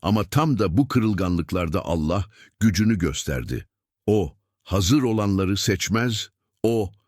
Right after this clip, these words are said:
seçilmiş olanları hazırlar. Bu yalanları kırmak, sahte düşünceleri manevi gerçeklerle değiştirmeni gerektirir.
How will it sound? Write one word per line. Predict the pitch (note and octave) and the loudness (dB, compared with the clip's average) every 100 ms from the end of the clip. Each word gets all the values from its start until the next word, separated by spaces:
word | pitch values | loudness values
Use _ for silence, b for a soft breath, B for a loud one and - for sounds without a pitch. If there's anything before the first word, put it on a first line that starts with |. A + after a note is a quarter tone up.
| _ | _
seçilmiş | - A2+ - A#2+ C3 - | 0 0 2 0 0 -2
olanları | D#2 C#2 C2+ B1+ B1 | -4 -4 -4 -4 -4
hazırlar. | B1+ A#1 A#1+ A1+ A1 - _ B B | -6 -6 -6 -6 -8 -14 _ B B
Bu | C#3 | 2
yalanları | B2+ G2 F2+ F2 D#2 D2+ | 2 0 0 0 -2 0
kırmak, | F#2 F2 A#2+ - - b b | 0 2 0 -2 -12 b b
sahte | - A#2+ F#2 C#3 | -2 0 0 0
düşünceleri | G#2+ G2+ G#2+ F#2 G2 G2+ A2+ | 0 0 0 2 0 2 2
manevi | F#2 G2+ G2+ G2 G2 B2+ | 2 2 2 2 2 0
gerçeklerle | F#2 F2+ D2+ F#2+ D#2 G#2 F#2+ D#2 | 0 -2 -2 -4 -2 -2 0 0
değiştirmeni | D#2+ D2+ - F2 D2+ C#2 B1 | 0 -2 -4 -2 -2 -2 -2
gerektirir. | C#2 C2+ - C2+ B1 - | -4 -4 -6 -6 -6 -8